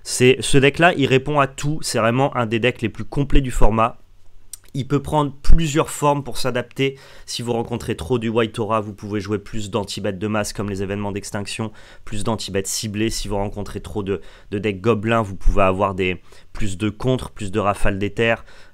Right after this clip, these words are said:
Euh, si vous rencontrez des, euh, des mirror match ou alors des decks contrôle, vous pouvez avoir des Narset dans le main deck.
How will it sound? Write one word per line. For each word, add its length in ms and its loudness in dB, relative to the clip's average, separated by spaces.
Euh, 420 0
si 220 -6
vous 100 -2
rencontrez 640 2
des, 220 2
euh, 280 0
des 160 -2
mirror 400 0
match 300 2
ou 40 0
alors 140 0
des 80 -4
decks 160 -4
contrôle, 400 -2
vous 120 -8
pouvez 240 -4
avoir 280 0
des 120 -4
Narset 460 -2
dans 200 -4
le 60 -2
main 180 -2
deck. 260 -2